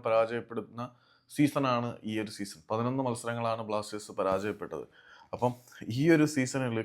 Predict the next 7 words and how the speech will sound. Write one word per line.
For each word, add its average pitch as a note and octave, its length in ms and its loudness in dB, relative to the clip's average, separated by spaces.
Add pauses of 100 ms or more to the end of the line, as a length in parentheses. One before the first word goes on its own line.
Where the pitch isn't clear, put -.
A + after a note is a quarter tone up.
കേരള A2 360 4
ബ്ലാസ്റ്റേഴ്സിൻ്റെ G#2+ 600 -4
ക്യാപ്റ്റനായിരിക്കുക G#2+ 760 0 (100)
എന്നുള്ള G2+ 260 -2 (1000)
ദുർവിധി C3+ 520 6 (160)
അഡ്രിയാൻ B2 400 0
ലൂണയെ A2+ 240 2